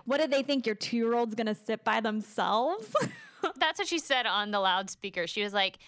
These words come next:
Speaker 2: "Unless you wanna sit next to a young child and take care of them, can someone please move?" And I was like, "That is such a weird thing to say." <laughs>
Speaker 1: Can you just imagine her
Speaker 2: Uh.
Speaker 1: sitting there by herself in between two strangers? <laughs>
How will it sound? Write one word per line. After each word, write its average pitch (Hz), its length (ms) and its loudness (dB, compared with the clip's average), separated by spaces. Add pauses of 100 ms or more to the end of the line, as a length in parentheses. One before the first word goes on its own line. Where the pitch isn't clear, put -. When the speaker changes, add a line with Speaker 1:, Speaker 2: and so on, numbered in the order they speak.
(160)
Speaker 2:
"Unless 277 340 0
you 381 80 0
wanna 330 220 2
sit 330 260 -2
next 277 360 -2
to 302 80 0
a 226 520 2 (460)
young 254 420 0
child 254 640 2
and 220 140 -2
take 254 240 -2
care 254 380 2
of 214 100 -8
them, 196 340 0
can 220 220 -4
someone 262 340 0
please 247 420 -2
move?" 208 600 -4
And 214 120 -8
I 214 40 -8
was 220 180 -10
like, 185 280 -4
"That 370 120 0
is 349 100 -2
such 277 280 -2
a 302 60 2
weird 233 460 0
thing 381 200 2
to 330 100 4
say." 269 320 2 (240)
<laughs> - 160 -8 (1200)
Speaker 1:
Can 302 160 2
you 294 140 2
just 359 160 0
imagine 240 480 2
her 294 120 2
Speaker 2:
Uh. 269 120 -2
Speaker 1:
sitting 202 220 0
there 214 160 0
by 185 160 0
herself 196 460 2
in 208 100 4
between 208 320 2
two 196 200 2
strangers? 196 680 0
<laughs> - 40 -2